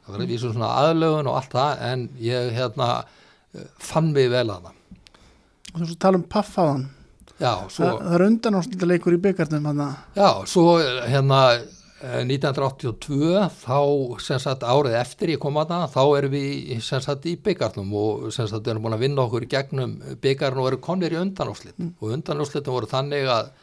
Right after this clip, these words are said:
Speaker 1: þá lendum við á móti Beveren,
Speaker 2: Mm.
Speaker 1: liðinu sem ég var, eh, til reynslu hjá og þeir vildu ekki sæna mig.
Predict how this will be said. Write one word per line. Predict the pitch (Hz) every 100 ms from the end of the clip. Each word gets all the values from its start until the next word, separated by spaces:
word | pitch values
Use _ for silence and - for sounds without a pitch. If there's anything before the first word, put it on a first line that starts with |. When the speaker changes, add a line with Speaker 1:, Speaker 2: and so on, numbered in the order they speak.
| _ - -
Speaker 1:
þá | - 139 143
lendum | 139 196 190 135
við |
á | 127
móti | 151 214 -
Beveren, | 330 302 131 - - - _
Speaker 2:
Mm. | 185 165 - _ _ -
Speaker 1:
liðinu | 147 156 123
sem | 113 123
ég | 117
var, | 120
eh, | 123 - - - - - - 135
til | - 127
reynslu | 120 131 - 151
hjá |
og | 175 170 135
þeir | 143
vildu | 139 139
ekki | 120 117 120
sæna | - 185 160
mig. | 98